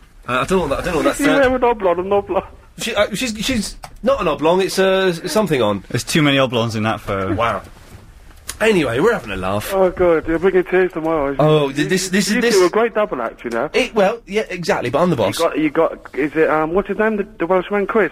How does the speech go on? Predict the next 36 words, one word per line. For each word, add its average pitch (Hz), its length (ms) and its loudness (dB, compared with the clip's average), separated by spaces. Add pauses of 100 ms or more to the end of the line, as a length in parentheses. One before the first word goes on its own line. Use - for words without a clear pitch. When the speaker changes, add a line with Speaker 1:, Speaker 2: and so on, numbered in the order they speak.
(340)
Speaker 1:
Uh, - 240 -2
something 311 320 2
like 123 160 -2
that. 139 160 2
Speaker 2:
Fed - 360 -2
Speaker 3:
Yeah, 123 360 2
Speaker 2:
up. - 80 -12 (460)
Speaker 3:
it 254 160 0
Speaker 1:
<laughs> - 840 -20
The 160 60 0
thing 247 220 2
is, 170 60 -4 (180)
hey, 175 100 4
Adam, 180 240 -2
get 185 160 -2
this. 135 180 0
This, 202 180 0
this 220 200 -2
show, 131 180 2
we, 127 140 -2
we 139 180 2
may 131 140 4
get - 140 -2
the 107 40 -8
sack - 200 -2
for 95 120 -6
'cause - 100 -10
we've 104 100 -2
had 101 120 4
a 92 60 -4
bit 101 100 -2
of - 60 -8
swears. 87 240 0 (340)
But 135 140 2
next 196 300 0
week, 139 380 -2